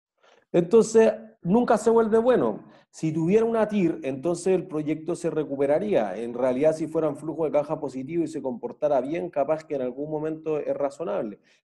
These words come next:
Pero como tiene solo caja, flujos de caja negativo, solamente puede ser negativo el valor presente neto.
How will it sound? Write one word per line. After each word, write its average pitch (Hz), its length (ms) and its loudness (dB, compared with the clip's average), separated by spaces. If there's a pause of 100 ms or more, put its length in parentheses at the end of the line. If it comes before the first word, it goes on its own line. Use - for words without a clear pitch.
Pero 120 160 -6
como 143 240 0
tiene 190 260 2
solo 190 340 0
caja, 202 420 0
flujos 190 420 -4
de 175 100 -2
caja 185 240 -2
negativo, 190 720 -2 (220)
solamente 208 640 2
puede 190 240 0
ser 190 260 -2
negativo 185 520 0
el 190 100 0
valor 170 320 0
presente 175 460 -6
neto. 113 400 -4